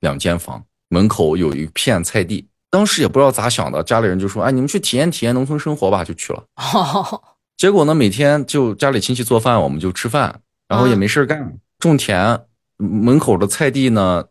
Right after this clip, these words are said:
Speaker 1: 我们家亲戚又不让我们动，因为他都是种的平时他们要吃的这个日常的这些菜，他怕我们弄坏了就没得吃了。
Speaker 2: 哦。
Speaker 1: 那我们就没得玩儿，我们就牵着个大狗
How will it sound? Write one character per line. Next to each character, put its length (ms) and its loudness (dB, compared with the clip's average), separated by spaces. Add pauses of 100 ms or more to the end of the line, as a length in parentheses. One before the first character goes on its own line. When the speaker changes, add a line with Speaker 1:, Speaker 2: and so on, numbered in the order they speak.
(120)
Speaker 1:
我 100 -4
们 100 -4
家 80 2
亲 220 0
戚 140 -2
又 40 0
不 120 0
让 100 6
我 80 4
们 140 -4
动， 280 2
因 140 2
为 60 2
他 100 0
都 100 0
是 120 -2
种 200 0
的 180 2
平 280 -4
时 100 -4
他 160 -4
们 140 2
要 160 0
吃 240 -6
的 160 2
这 100 -6
个 120 -4
日 180 -4
常 260 -8
的 80 -4
这 120 -6
些 120 -2
菜， 200 -4
他 80 -16
怕 120 -2
我 60 2
们 100 -2
弄 160 2
坏 220 2
了 60 -6
就 100 -6
没 100 0
得 140 4
吃 180 -2
了。 120 -6 (220)
Speaker 2:
哦。 540 0 (220)
Speaker 1:
那 100 0
我 40 4
们 80 4
就 80 2
没 120 4
得 80 4
玩 140 4
儿， 180 6
我 120 4
们 100 2
就 260 6 (460)
牵 240 2
着 60 4
个 40 2
大 160 2
狗 240 -6